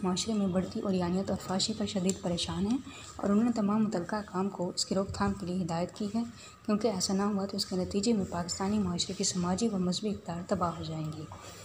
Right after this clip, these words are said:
शिबली फराज का कहना था कि वज़ीर आज़म इमरान खान ने एक या दो नहीं बल्कि पन्द्रह या सोलह मरतबा इस मामले पर मुझसे बात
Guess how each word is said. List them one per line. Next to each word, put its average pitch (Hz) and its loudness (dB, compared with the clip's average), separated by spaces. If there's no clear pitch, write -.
शिबली 233 0
फराज 254 4
का 277 2
कहना 240 0
था 247 0
कि 247 -2
वज़ीर 196 2
आज़म 190 0
इमरान 190 2
खान 214 0
ने 196 4
एक 214 2
या 226 4
दो 196 2
नहीं 202 4
बल्कि 180 0
पन्द्रह 202 2
या 208 2
सोलह 214 2
मरतबा 180 -2
इस 185 -2
मामले 190 2
पर 185 -4
मुझसे 180 0
बात 170 -2